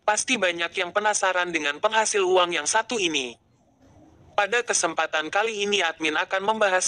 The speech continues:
sebuah penghasil uang yang bernama Alpago A P K yang merupakan situs web penghasil uang dengan cara kerja yang mudah. Namun apakah situs ini akan aman digunakan dan terbukti membayar? Mari simak keterangan selengkapnya pada video ini.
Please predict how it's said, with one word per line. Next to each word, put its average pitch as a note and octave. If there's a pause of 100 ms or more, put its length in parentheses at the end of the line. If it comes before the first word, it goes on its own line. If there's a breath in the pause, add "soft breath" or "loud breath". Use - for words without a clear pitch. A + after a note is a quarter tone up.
sebuah D#3+
penghasil G#3+
uang F3+
yang G#3+
bernama F#3
Alpago F3+
A E3
P G#3
K F3+
yang C#3+
merupakan G3
situs F3+
web G3+
penghasil F#3
uang E3+
dengan D3
cara G3
kerja F3
yang A3
mudah. C#3+ (800)
Namun A3
apakah E3+
situs A3
ini F#3+
akan D#3
aman G3
digunakan G3+
dan C#3+
terbukti G3+
membayar? F3+ (360)
Mari G#3+
simak F3
keterangan G3+
selengkapnya F#3+
pada C#3+
video G#3+
ini. D3+